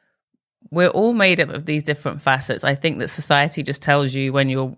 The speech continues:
one gender, you look this way, and when you're that gender, you look this way. And we've come a long way, I would say. I would love to hear from Omaira to see how far we have come, actually. As someone that started modeling in two thousand and one,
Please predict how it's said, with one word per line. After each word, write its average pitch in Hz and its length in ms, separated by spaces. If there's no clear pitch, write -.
one 160 260
gender, 147 400
you 131 360
look 147 240
this 151 240
way, 123 220
and 127 100
when 135 120
you're 139 140
that 160 200
gender, 135 300
you 139 140
look 135 200
this 156 220
way. 131 220
And 127 200
we've 156 260
come 254 380
a 208 100
long 226 280
way, 233 240
I 226 60
would 185 120
say. 196 280
I 185 60
would 175 160
love 185 220
to 170 120
hear 170 240
from 156 160
Omaira 151 560
to - 120
see 147 500
how 147 240
far 139 260
we 139 140
have 156 340
come, 143 140
actually. 123 480
As 139 220
someone 147 360
that 139 100
started 135 340
modeling 139 360
in 131 80
two 139 240
thousand 139 360
and 139 160
one, 143 380